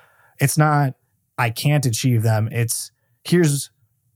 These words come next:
what I can do to go achieve them." And I think that that is, just hearing you talk,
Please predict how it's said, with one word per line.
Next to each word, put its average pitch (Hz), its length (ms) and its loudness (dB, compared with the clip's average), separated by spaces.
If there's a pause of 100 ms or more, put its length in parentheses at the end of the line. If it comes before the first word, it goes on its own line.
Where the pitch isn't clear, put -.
(240)
what 135 180 2
I 123 140 0
can 139 420 0
do 101 280 -4
to 120 160 -4
go 110 200 -2
achieve 101 380 -4
them." 92 300 -8 (260)
And 131 120 0
I 135 120 4
think 151 380 2
that 123 120 0
that 135 300 0
is, 117 480 0 (240)
just 147 180 0 (100)
hearing 147 320 0
you 123 120 0
talk, 123 480 0